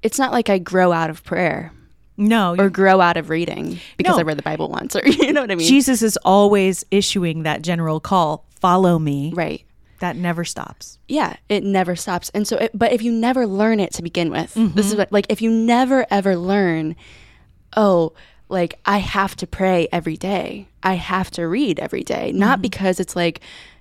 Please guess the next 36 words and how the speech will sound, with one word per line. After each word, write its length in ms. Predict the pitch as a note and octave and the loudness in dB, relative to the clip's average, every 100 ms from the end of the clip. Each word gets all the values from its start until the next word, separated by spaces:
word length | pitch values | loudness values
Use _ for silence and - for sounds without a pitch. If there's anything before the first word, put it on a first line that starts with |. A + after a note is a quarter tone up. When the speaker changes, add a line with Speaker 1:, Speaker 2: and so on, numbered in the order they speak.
| - | -8
Speaker 1:
Jesus 280 | F#3+ F3+ E3+ | -6 -4 -8
is 160 | E3 | -8
like, 340 | E3 D#3 - - _ _ _ _ _ _ _ _ _ _ | -6 -6 -8 -16 _ _ _ _ _ _ _ _ _ _
"Oh, 200 | F3+ D#3+ | -4 -4
if 160 | D3+ - | -4 -6
you 100 | E3 | -8
don't, 500 | - F3 E3 D3+ - _ - | -4 -2 -2 -2 -6 _ -8
you 160 | A3 F#3 | -2 2
know, 420 | E3 D#3 D#3 - G3 | 2 2 0 -2 -4
something 340 | - G3 F3 | -2 2 4
horrible 400 | F#3 F#3+ F#3+ E3 | 6 6 6 4
is 100 | D#3+ | 2
gonna 140 | E3+ E3 | -2 -4
happen." 260 | F3 E3+ | -2 -2
Speaker 2:
Yeah. 240 | A#3+ G#3 F#3 | -2 -2 0
Speaker 1:
But 180 | B3 A3+ | -2 -2
because 720 | A#3 - A3 C4 G3 F3+ - - - | -8 -6 -2 0 2 0 -4 -10 -2
of 220 | F#3+ E3+ | -2 0
the 140 | F3+ - | -2 -2
intimacy 460 | A3+ B3 D4 - | -6 -6 -6 -8
that 160 | - E3 | -6 -4
has 260 | E3+ E3+ - | -2 -4 -4
to 60 | - | -6
be 120 | E3 | -6
developed, 580 | - E3+ G3+ F3 E3 - | -4 -4 -2 -4 -6 -14
Speaker 2:
Yeah. 80 | - - - | -16 -20 -8
Speaker 1:
because 340 | F#3 F#3+ G3+ | -4 0 0
of 80 | F#3 | 0
the 80 | F3 | -6
foundation 520 | - E3 E3 A3 F#3 | -4 -2 0 0 -2
that 160 | D#3 - | -4 -4
has 320 | D#3+ E3 - | -2 -2 -4
to 80 | E3 | -10
be 140 | D#3 | -10
built, 420 | - A#3 F#3 - - - - - _ _ _ - | -4 -2 0 -4 -10 -20 -20 -20 _ _ _ -6
uh, 80 | D3+ | -6